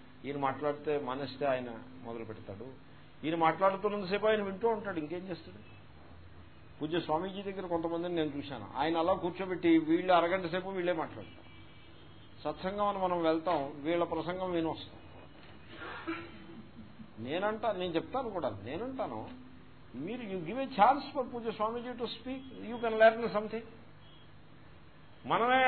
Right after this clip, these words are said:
ఆయనతో, మనమే వచ్చిందంతా ఆయన వింటూ ఉంటారు, మనం చెప్తూ ఉంటే మాట్లాడతారు, ఆయన ఆపరు కూడా,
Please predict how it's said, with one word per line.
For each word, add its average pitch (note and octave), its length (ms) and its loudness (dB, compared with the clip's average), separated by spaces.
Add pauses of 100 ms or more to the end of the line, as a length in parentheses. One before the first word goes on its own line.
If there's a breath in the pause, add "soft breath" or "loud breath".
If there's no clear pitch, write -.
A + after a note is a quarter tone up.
ఆయనతో, A3 320 6 (160)
మనమే A3+ 300 6
వచ్చిందంతా A3 600 0 (120)
ఆయన G3 160 6
వింటూ A3+ 240 2
ఉంటారు, F#3+ 240 0
మనం D3 240 -2
చెప్తూ G3+ 220 -2
ఉంటే A3+ 180 0
మాట్లాడతారు, F#3+ 600 -4
ఆయన D#3+ 200 6 (140)
ఆపరు A#3+ 260 6
కూడా, D3+ 220 2